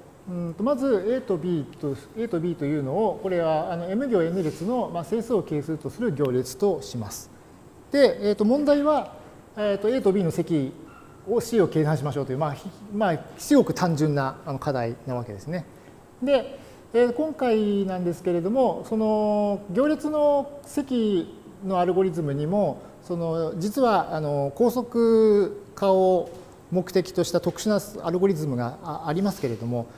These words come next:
今回はその行列の積の、えー、手-、あの、計算手法としては、あの、古典的な、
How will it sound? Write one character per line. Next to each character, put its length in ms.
今 180
回 200
は 100
そ 120
の 140
行 160
列 220
の 100
積 280
の、 260
え 140
ー、 220
手-、 80
あ 40
の、 80
計 160
算 180
手 60
法 180
と 120
し 80
て 80
は、 80
あ 20
の、 100
古 140
典 180
的 260
な、 300